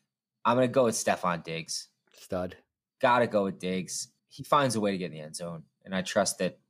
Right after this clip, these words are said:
Speaker 1: i-, i-, if Buffalo's gonna even compete in this game, they're gonna get him the ball. Let's lock it in. Stefon Diggs, number three. So that's J K Dobbins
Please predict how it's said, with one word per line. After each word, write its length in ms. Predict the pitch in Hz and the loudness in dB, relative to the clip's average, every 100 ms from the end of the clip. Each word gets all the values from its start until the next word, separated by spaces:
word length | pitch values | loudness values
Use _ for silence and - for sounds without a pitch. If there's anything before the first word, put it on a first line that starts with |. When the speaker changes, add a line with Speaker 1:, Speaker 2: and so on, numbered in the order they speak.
| - | -12
Speaker 1:
i-, 60 | 87 92 | -10 -10
i-, 120 | - - | -10 -12
if 180 | 107 | -2
Buffalo's 340 | 110 110 110 92 | 0 2 2 2
gonna 140 | 95 | -2
even 220 | 95 90 90 | -2 -2 -6
compete 340 | - - 101 | -10 -8 -6
in 60 | 87 | -6
this 140 | - | -8
game, 200 | 92 90 | -6 -4
they're 80 | 92 | -4
gonna 120 | 90 | -8
get 160 | 87 85 | -8 -6
him 120 | 85 | -6
the 60 | 80 | -4
ball. 400 | 80 78 - _ _ _ _ _ _ _ _ | -2 -2 -4 _ _ _ _ _ _ _ _
Let's 160 | 101 - | -8 0
lock 240 | 107 101 | 2 2
it 80 | 104 | 2
in. 120 | 101 | 0
Stefon 520 | 90 - 120 131 120 113 | 0 0 2 4 2 2
Diggs, 240 | 117 110 | -2 0
number 200 | 113 104 | -2 -2
three. 380 | - 123 131 98 | -4 -2 0 0
So 160 | - | 0
that's 160 | 104 - | 0 0
J 180 | 127 127 | -2 0
K 200 | 135 123 | 0 2
Dobbins 580 | 127 131 135 135 - | 4 4 2 -2 -8